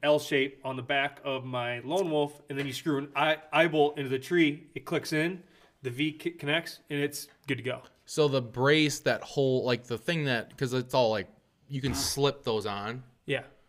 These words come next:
Speaker 2: So you have, like, forty braces.
Speaker 1: So I
Speaker 2: and
Speaker 1: have,
Speaker 2: then,
Speaker 1: like,
Speaker 2: like, you
Speaker 1: I have
Speaker 2: carry
Speaker 1: forty
Speaker 2: it around.
Speaker 1: trees
Speaker 2: You
Speaker 1: with
Speaker 2: bring,
Speaker 1: an
Speaker 2: like,
Speaker 1: eye
Speaker 2: a
Speaker 1: bolt in
Speaker 2: stand
Speaker 1: it.
Speaker 2: in with it.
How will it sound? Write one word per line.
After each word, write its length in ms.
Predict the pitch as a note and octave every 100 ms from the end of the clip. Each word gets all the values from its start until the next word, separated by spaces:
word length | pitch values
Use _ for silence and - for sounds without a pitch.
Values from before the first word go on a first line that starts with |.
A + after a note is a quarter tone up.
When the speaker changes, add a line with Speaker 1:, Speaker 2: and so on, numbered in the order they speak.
| _ _ -
Speaker 2:
So 140 | -
you 120 | C3
have, 160 | C3 A#2
like, 160 | G#2 -
forty 380 | - C3 B2
braces. 720 | G#2+ G#2+ G2+ A2 C#3 C3+ C#3 -
Speaker 1:
So 200 | F#3 D#3+
I 200 | - F3
Speaker 2:
and 20 |
Speaker 1:
have, 40 | G3
Speaker 2:
then, 80 |
Speaker 1:
like, 60 | B2
Speaker 2:
like, 140 | A2+ A#2+
you 60 |
Speaker 1:
I 40 | F3
have 80 |
Speaker 2:
carry 140 | D#3 C#3
Speaker 1:
forty 120 | -
Speaker 2:
it 20 | -
around. 120 | B2
Speaker 1:
trees 180 | B2+ -
Speaker 2:
You 40 | D3
Speaker 1:
with 100 | D3
Speaker 2:
bring, 140 | D#3+
Speaker 1:
an 60 | D#3
Speaker 2:
like, 100 | D#3
Speaker 1:
eye 20 |
Speaker 2:
a 20 |
Speaker 1:
bolt 180 | D3 C3+
in 80 | C3+
Speaker 2:
stand 160 | B2 B2
Speaker 1:
it. 20 |
Speaker 2:
in 100 | B2
with 200 | B2+ B2+
it. 140 | D3+